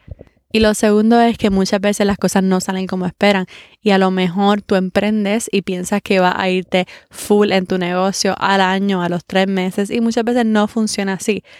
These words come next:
¿Por qué? Porque no a todo el mundo le pasa igual.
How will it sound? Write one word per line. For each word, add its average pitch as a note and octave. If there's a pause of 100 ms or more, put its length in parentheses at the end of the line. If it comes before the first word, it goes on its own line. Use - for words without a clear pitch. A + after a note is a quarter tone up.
(140)
¿Por A#3
qué? C#4+
Porque G#3+
no G#3+
a G#3+
todo A#3
el A3
mundo A3
le G3
pasa F#3+
igual. A3